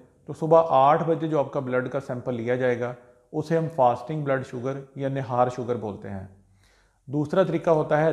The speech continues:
रैंडम ब्लड शुगर, यानी कि नाश्ते या खाने के दो घंटे बाद जो हम शुगर का लेवल लेते हैं उसे रैंडम ब्लड शुगर बोलते हैं। आमतौर पर बाद में जो भी शुगर का लेवल लिया जाएगा उसे रैंडम ही बोलते हैं, लेकिन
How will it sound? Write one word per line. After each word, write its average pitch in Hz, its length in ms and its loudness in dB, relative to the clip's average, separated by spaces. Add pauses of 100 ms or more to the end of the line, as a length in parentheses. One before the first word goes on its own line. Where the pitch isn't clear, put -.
(120)
रैंडम 135 460 -2
ब्लड 123 260 0
शुगर, 104 340 -6 (460)
यानी 131 280 -4
कि 147 360 -2
नाश्ते 127 520 0
या 139 240 0
खाने 123 360 -2
के 127 240 -6 (460)
दो 151 300 4
घंटे 151 280 0
बाद 135 220 0
जो 143 80 -6
हम 139 80 -6
शुगर 127 320 -6
का 131 80 -2
लेवल 117 260 0
लेते 113 260 -6
हैं 123 240 -8 (440)
उसे 160 320 0 (600)
रैंडम 147 340 0
ब्लड 139 240 2
शुगर 123 260 -2
बोलते 110 320 -6
हैं। 101 160 -8 (420)
आमतौर 165 420 4
पर 165 200 0
बाद 143 260 6
में 160 140 -2
जो 147 160 0
भी 175 160 0
शुगर 147 340 -4
का 147 100 -2
लेवल 135 200 -2
लिया 135 160 -2
जाएगा 131 240 0
उसे 147 180 -2
रैंडम 127 320 -4
ही 156 60 -2
बोलते 120 300 -4
हैं, 147 200 -8 (380)
लेकिन 156 300 -2